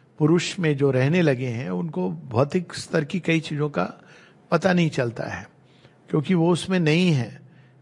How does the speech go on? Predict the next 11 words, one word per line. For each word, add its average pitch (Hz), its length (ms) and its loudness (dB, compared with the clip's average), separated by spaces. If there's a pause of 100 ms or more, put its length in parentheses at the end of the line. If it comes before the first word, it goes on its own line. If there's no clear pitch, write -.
(100)
इसलिए 170 280 -2
उनको 170 260 2
वो 165 100 4
चीज़ें 165 320 0
touch - 380 -6
नहीं 170 160 0
कर 127 180 -2
रही 120 200 -8
हैं, 120 300 -14 (280)
चाहे 143 260 2
वो, 143 520 0